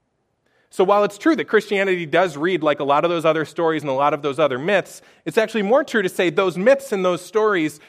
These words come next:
they read more like Christianity. They actually point to a longing and an ache in our heart. And what Tolkien said is that Christianity is the one true myth that all of those other myths, all those other longings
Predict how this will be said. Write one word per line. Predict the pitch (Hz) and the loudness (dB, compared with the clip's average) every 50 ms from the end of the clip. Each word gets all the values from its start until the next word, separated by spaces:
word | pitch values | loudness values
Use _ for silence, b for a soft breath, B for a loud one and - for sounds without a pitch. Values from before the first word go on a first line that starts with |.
| b b b | b b b
they | 143 185 208 247 262 | -2 0 0 0 0
read | 240 240 233 214 170 | -2 -6 -6 -4 -4
more | 180 180 196 190 185 | -2 0 2 2 2
like | 175 165 156 - | 2 0 -2 -4
Christianity. | - - 180 156 - - 156 143 147 156 151 135 113 - - _ _ _ _ _ _ _ _ _ _ _ _ - | -6 -6 -6 -6 -6 -8 -8 -6 -4 -2 -2 -4 -4 -8 -12 _ _ _ _ _ _ _ _ _ _ _ _ 0
They | 180 226 | 2 2
actually | 269 285 277 - 302 247 | 2 2 0 -4 -4 -6
point | - - _ _ - 233 240 240 - - | -6 -8 _ _ -4 -4 -4 -4 -4 -8
to | - 208 196 | -2 0 2
a | 170 | 2
longing | 156 151 156 175 185 202 202 190 180 156 147 | 2 2 4 4 4 4 4 2 -2 -6 -6
and | 147 165 151 | -6 -6 -6
an | 147 143 147 - - | -6 -6 -8 -8 -4
ache | 170 190 180 - - | -2 -2 -2 -2 -2
in | 165 143 | -2 -2
our | 135 135 123 | -2 -2 -2
heart. | - 208 202 190 139 - - B B B | 0 0 2 2 0 -2 -6 B B B
And | B 165 180 | B -4 -4
what | 170 170 | -4 -2
Tolkien | - 226 247 269 269 269 214 | 0 0 0 0 0 -4 -4
said | - - 226 220 190 | -4 -4 -2 -2 -2
is | 160 - | -4 -4
that | 185 - | -8 -10
Christianity | - - 277 277 277 - 233 196 202 233 240 214 180 175 165 | -8 -6 -6 -6 -6 -6 -8 -6 -4 -4 -4 -2 -4 -4 -4
is | - 160 160 143 | -6 -8 -6 -4
the | 147 165 156 | -4 -4 -2
one | 156 185 190 190 190 185 | 0 0 0 0 0 -2
true | - - - - 254 254 208 | -6 -8 -6 -4 -2 -2 -2
myth | 143 110 95 - - _ _ _ _ _ _ _ _ _ _ _ _ _ | -2 -4 -8 -10 -14 _ _ _ _ _ _ _ _ _ _ _ _ _
that | 165 156 - _ _ _ - | -8 -8 -8 _ _ _ -4
all | - 190 208 233 262 269 | 0 2 4 4 4 2
of | 247 | 2
those | 226 233 220 196 | 2 2 2 2
other | 208 196 196 190 | 2 0 0 0
myths, | 185 185 170 139 - - - - | 2 0 0 -2 -2 -8 -10 -4
all | 156 170 202 226 240 | 0 0 0 0 0
those | 254 247 214 | 0 -2 0
other | 202 196 190 185 175 | 0 0 0 0 0
longings | 160 151 156 165 175 175 180 170 160 151 151 147 139 - | -2 -2 -2 -2 -2 -2 -2 -4 -4 -6 -8 -10 -12 -14